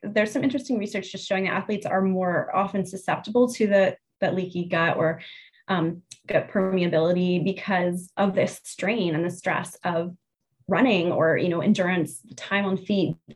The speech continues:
the, what you're demanding of your body, um, just stress in general can impact that permeability. So when you're not, um, then that can come up in, you know, not tolerating foods as well, or finding that you're having gut distress, or,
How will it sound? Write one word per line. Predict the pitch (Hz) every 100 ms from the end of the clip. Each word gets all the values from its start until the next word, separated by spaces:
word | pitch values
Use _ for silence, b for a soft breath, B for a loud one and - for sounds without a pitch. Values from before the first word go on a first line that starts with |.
| -
the, | 170 175 B B B _
what | 202 202
you're | 196
demanding | 196 185 180 202 -
of | 175
your |
body, | 170 185 247 185 180 180 B B -
um, | 185 180
just | 262 -
stress | - 185 247 -
in | 196
general | 180 247 208 175
can | 190 -
impact | 185 180 180
that | 175 180 - - _ _ _ 240
permeability. | 214 196 185 196 196
So | - 196
when | 190 202
you're | 196
not, | 196 185 185 180 - _ - 190 _ _ _ _ - -
um, | 185 175 - _ _
then | 233 226
that | 214 214 -
can | 214 185 185 190 185 - _ _ _ _ _ _ -
come | -
up | 208 226 -
in, | 180 180 190 -
you | 190
know, |
not | 247 196 -
tolerating | - 185 226 285 294
foods | 370 294
as | 226
well, | 202 180
or | 180 185
finding | 185 202 208
that | 220
you're | 233
having | 247 277
gut | 320 320
distress, | 240 - 175 180 -
or, | 196 190